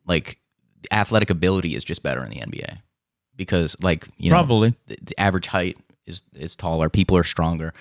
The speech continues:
Speaker 1: because that's also, I mean, that's kinda like evolution.
Speaker 2: Right.
Speaker 1: You know, people just get taller and, and bigger.
Speaker 2: I saw a picture yesterday on Twitter
Speaker 1: Mm-hmm.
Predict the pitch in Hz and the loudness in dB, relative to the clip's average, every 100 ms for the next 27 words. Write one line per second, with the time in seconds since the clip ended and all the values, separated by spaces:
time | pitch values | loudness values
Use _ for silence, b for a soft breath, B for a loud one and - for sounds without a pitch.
0 | b b b 143 190 151 165 151 143 123 | b b b 0 2 2 4 6 6 4
1 | - 135 117 101 - _ _ - 90 80 | 4 4 4 0 -6 _ _ -2 -2 -2
2 | - - 60 78 - 82 113 104 85 78 | -4 -8 -10 -12 -6 2 4 6 2 -4
3 | 90 - 87 85 76 - - - - 85 | -6 -6 -4 -4 -4 -8 -10 -8 -6 -4
4 | 78 76 - 82 85 - 85 80 82 80 | -4 -6 -8 -10 -10 -12 -12 -8 -8 -8
5 | 80 - _ - 139 156 185 170 160 127 | -10 -12 _ 0 2 2 4 4 4 4
6 | 156 - 156 135 131 - 120 117 98 110 | 2 4 4 6 4 4 4 4 6 6
7 | 104 - 104 67 69 - 90 | 6 4 2 2 -4 -4 -6